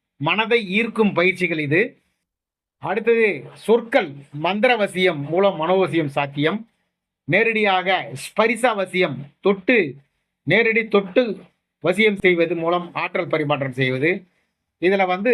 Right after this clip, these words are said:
தீவிர கவனம், ஒருவரின் மனதை புரிந்து கொள்ளும் திறன், தியான காந்த சக்தி, அருகில் இருப்பவர்கள் ஈர்க்கக்கூடிய சக்தி, சித்தர்களின் கண்ணோட்டம், மனதில் ஊடுருவும் ஆற்றல், மந்திர சக்தி, மனோவசியத்தில் மிகப்பெரிய பங்கு இது வகிக்கிறது.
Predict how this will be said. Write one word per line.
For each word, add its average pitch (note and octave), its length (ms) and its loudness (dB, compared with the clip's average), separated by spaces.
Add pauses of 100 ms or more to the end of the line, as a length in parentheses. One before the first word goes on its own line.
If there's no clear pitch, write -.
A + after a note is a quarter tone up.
(140)
தீவிர C4 440 2
கவனம், F#3 420 -2
ஒருவரின் F3 420 2
மனதை G#3 360 -2
புரிந்து G#3+ 360 0
கொள்ளும் F#3 380 0
திறன், G3+ 300 0 (1300)
தியான G#3+ 240 2 (100)
காந்த G#3 320 2
சக்தி, G3 320 -2
அருகில் G#3+ 360 0
இருப்பவர்கள் F#3 540 0
ஈர்க்கக்கூடிய F#3 520 -2
சக்தி, C#3+ 380 -2 (580)
சித்தர்களின் G#3 560 0
கண்ணோட்டம், F#3 580 -4 (140)
மனதில் G3+ 440 -2
ஊடுருவும் F#3+ 480 -2
ஆற்றல், D#3+ 420 -6 (420)
மந்திர G#3 340 2
சக்தி, G3 380 -2 (420)
மனோவசியத்தில் G#3 720 0
மிகப்பெரிய A3+ 540 0
பங்கு F#3+ 340 0
இது D#3+ 140 2
வகிக்கிறது. D3 600 0